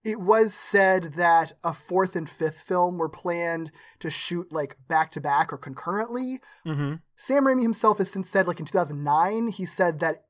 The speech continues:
Speaker 1: actually only a fourth film was in development, and it was actually a fifth and sixth film that, that were kind of in the works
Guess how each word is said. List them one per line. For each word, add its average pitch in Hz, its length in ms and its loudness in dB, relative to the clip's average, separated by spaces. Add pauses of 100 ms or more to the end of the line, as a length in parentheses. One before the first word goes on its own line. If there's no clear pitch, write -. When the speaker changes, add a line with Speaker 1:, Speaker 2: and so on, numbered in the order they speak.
Speaker 1:
actually 175 360 4
only 165 260 -4
a 143 60 -6
fourth 156 320 -4
film 160 260 -2
was 156 140 -6
in 151 80 -6
development, 156 560 -4 (280)
and 170 120 -6
it 151 40 -2
was 151 140 -4
actually 165 300 -2
a 143 40 -4
fifth 180 280 0
and 143 120 -6
sixth - 460 -4
film 156 420 0 (300)
that, 175 200 2 (180)
that 160 240 0
were 151 240 -2
kind 160 260 -2
of 147 120 -6 (120)
in 170 220 -4
the 160 80 2
works 156 520 -2